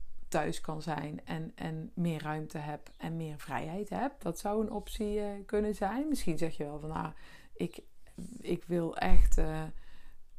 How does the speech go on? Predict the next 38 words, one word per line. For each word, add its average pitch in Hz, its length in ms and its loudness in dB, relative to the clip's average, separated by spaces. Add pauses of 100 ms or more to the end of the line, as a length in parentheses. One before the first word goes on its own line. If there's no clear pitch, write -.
ik 185 120 -8
heb 175 160 -2
nog 170 140 -2
hele 165 240 -2
mooie 165 280 -4
ambities 170 680 -6
op 151 160 -10
het 170 140 -8
gebied 165 420 -4
van 160 220 -8
een 147 140 -8
bijdrage 202 640 -2
leveren 175 580 -4
aan - 200 4
anderen. 233 440 0
Of - 140 -8
ik 214 140 -6
wil 170 200 -2
gewoon 170 200 -8
een 170 60 -4
hele 170 240 -2
andere 160 280 -10
kant 254 360 -6
op. 190 120 -8
Nou, 170 200 -2
weet, 226 500 0
weet 208 340 0
dat 170 300 -6 (120)
alles 226 420 -4
kan. 147 380 -10 (560)
Alles 269 400 0
kan. 247 340 -4
Als 190 260 -6
jij 247 260 0
hele 214 200 0
mooie 180 240 -4
dromen 226 460 -4
hebt, 233 240 -6